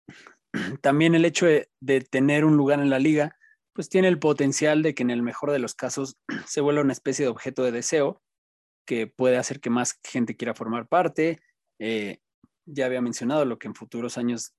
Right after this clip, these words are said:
determinaremos si queremos que entre más gente, los mismos miembros lo van a decidir. Eh, se vuelve posiblemente una inversión interesante porque,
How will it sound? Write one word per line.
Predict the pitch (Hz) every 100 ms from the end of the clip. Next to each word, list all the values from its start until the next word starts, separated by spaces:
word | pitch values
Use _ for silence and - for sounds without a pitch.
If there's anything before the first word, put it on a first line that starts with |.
| _
determinaremos | 131 131 139 139 139 135 143
si | 139
queremos | - 120 123 -
que |
entre | 117 110
más | 107 110
gente, | 160 160 143 143 139
los | 117 120
mismos | 123 120 123 113
miembros | 123 123
lo | 110
van | 120 113
a |
decidir. | 110 - 147 185 185 _ _ _ _ _ _ _ _ -
Eh, | 135 131 131 -
se | - 147
vuelve | 147 160 151 147
posiblemente | - 151 139 170 156 156 151 143
una | 143 127
inversión | 120 117 - 135
interesante | 123 117 117 165 180 156 151
porque, | - 117 - 110